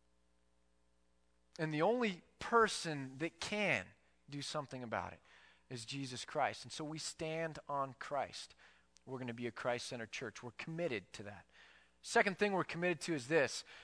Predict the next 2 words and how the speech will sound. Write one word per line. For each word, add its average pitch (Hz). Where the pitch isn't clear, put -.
authentic 185
spirituality. 151